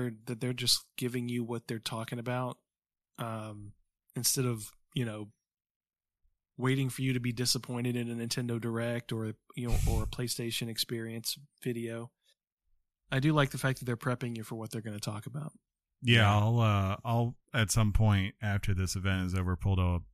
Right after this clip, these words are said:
Speaker 2: the, whatever the Life is Strange is trailer just to see what that is, and probably for
Speaker 3: Yeah.
Speaker 2: Outriders, and I will be good with everything else that's on here.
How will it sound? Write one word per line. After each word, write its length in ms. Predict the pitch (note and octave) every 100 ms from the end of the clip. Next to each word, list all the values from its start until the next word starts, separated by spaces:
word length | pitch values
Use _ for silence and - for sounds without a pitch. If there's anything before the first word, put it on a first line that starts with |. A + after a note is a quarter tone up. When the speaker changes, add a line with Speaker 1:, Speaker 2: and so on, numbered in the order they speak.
| -
Speaker 2:
the, 140 | F#2+ F#2+
whatever 340 | G2+ G2 F#2
the 80 | F#2
Life 240 | F#2 F#2 F2+
is 100 | F2
Strange 480 | - F#2 F#2 F2+
is 380 | F#2+ F#2 F2+ - - _
trailer 320 | - A2 G2 F#2
just 220 | F2+ F#2
to 60 | F#2+
see 140 | -
what 120 | F2 E2+
that 180 | F2
is, 180 | F#2 F2+
and 120 | F2+ E2+
probably 360 | G2 F2 E2
for 200 | E2 G2 F#2
Speaker 3:
Yeah. 140 | G2
Speaker 2:
Outriders, 460 | F2+ F2 F2 D#2+ D#2+
and 300 | E2 D#2+ -
I 280 | F#2+ F2+ F2
will 320 | F2 E2 D#2+ - _
be 100 | G#2
good 260 | D2+ D#2 D2
with 220 | D#2 - -
everything 380 | D#2 E2 D#2
else 200 | D#2 D2+ -
that's 160 | C#2
on 160 | - -
here. 280 | - A#1+ F2